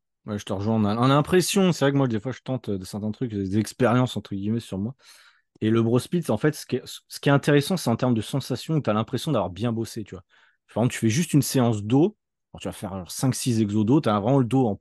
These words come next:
en feu, t'as l'impression, tu dis, « Ouais, là, j'ai bien bossé. » Ou tu fais une séance bras, tu dis, « Là, j'ai bien bossé. » Mais en fait, tu te rends compte d'un truc, c'est que déjà, tu as un max de courbatures le lendemain. Enfin, en tout cas, il y a plus de chances que t'aies des courbatures. Et en fait, c-, c'est forcément moins agréable derrière, en fait.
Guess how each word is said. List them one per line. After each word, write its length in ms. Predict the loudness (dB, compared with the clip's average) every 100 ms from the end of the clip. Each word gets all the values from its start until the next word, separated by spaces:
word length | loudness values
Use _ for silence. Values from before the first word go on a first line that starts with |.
| -10
en 80 | -12
feu, 260 | 0 0
t'as 120 | 2
l'impression, 340 | -4 -6 -8 -10
tu 100 | -6
dis, « 100 | -4
Ouais, 160 | -4 -4 _
là, 240 | 0 4 4
j'ai 140 | 4
bien 140 | 2 0
bossé. » 380 | -2 -4 -10 -12 _ -16
Ou 60 |
tu 80 | -4
fais 80 | -2
une 40 |
séance 280 | 2 2 2
bras, 100 | 2
tu 140 | 0 -2
dis, « 160 | -4 _ -6
Là, 240 | 0 2
j'ai 140 | 4 2
bien 180 | 2 0
bossé. » 340 | 0 -4 -10 _ _ _ _
Mais 60 | -6
en 40 |
fait, 120 | 0 0
tu 80 |
te 60 | 0
rends 100 | -2
compte 160 | 0 0
d'un 100 | 0
truc, 200 | -4 -6
c'est 120 | -6
que 60 |
déjà, 160 | -4 -4
tu 140 | -4
as 20 | -4
un 80 |
max 240 | -2 -4 -4
de 80 | -8
courbatures 500 | -8 -8 -8 -10 -14 _ _
le 100 | -8
lendemain. 320 | -4 -2 -2 -4 _ _ _ _
Enfin, 120 | -2 0
en 100 | 0
tout 80 |
cas, 200 | 0 0 -2 _ _
il 60 | -8
y 20 |
a 40 | -6
plus 180 | -6
de 100 | -4
chances 220 | -4 -4 -10
que 80 |
t'aies 100 | -8
des 80 | -6
courbatures. 440 | -4 -4 -4 -2 -2
Et 20 |
en 60 | 0
fait, 260 | -2 -4 -16 _ _ _ _ _ _
c-, 180 | _ -20 _
c'est 240 | -8 -8
forcément 480 | -6 -4 2 4 6
moins 460 | 6 6 6 4
agréable 380 | 4 2 2 2
derrière, 300 | 2 -2 -2
en 60 | -6
fait. 180 | -10